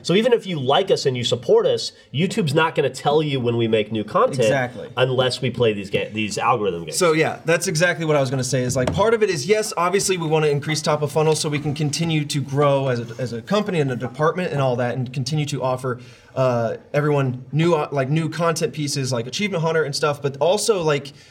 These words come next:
Speaker 2: we are afraid that if we don't benefit ourselves in the, in the eyes of the, of the algorithm, that existing people, viewers like yourselves, might miss videos. And we saw that case in point. There was a,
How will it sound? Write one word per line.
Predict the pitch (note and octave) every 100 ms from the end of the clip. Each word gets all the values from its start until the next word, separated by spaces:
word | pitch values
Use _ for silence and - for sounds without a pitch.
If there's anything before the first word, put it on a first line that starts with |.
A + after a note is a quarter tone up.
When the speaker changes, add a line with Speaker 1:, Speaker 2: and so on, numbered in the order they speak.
| - -
Speaker 2:
we | B2+ D3+ D3
are | C#3
afraid | C3+ C#3 C3+
that | B2+
if | B2+
we | C3
don't | C3+ C3
benefit | C3+ C3 C#3
ourselves | B2 A#2+ C3 A#2+
in |
the, | A#2+ A2+
in | B2 B2
the | B2+ A#2+
eyes | B2 A#2
of | A2+ A2
the, | C3
of | C3
the | A#2+
algorithm, | C#3+ C#3 B2 B2 A#2+
that | A2+ -
existing | A#2 A#2 G3+ - F3 D3+
people, | C3 B2 A#2+ B2+
viewers | B2 B2+ A#2+
like | A#2+
yourselves, | A#2 G#2+ A#2 G#2+ A2 - - -
might | B2+ C3+ C3
miss | C#3+ G#3 B3 C#3
videos. | B2+ A2+ - -
And | D3
we | D#3
saw | E3+ F#3+
that | G3 F3 -
case | D#3+ D3+ D3+ -
in | C3+ A#2+
point. | - E3+ D3+
There | C#3
was | B2+
a, | A#2